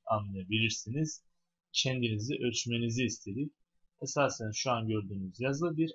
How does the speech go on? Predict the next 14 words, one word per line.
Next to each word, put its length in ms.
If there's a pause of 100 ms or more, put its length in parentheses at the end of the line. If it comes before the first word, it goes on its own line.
Arap 360
sitesinden 680
alıntıdır. 640 (160)
Tam 120
olarak 340
bir 160
kitaptan 520
da 120
değil, 260 (500)
bir 120
internet 560
sitesinden 760 (580)
kopyalama, 720
yapıştırma 840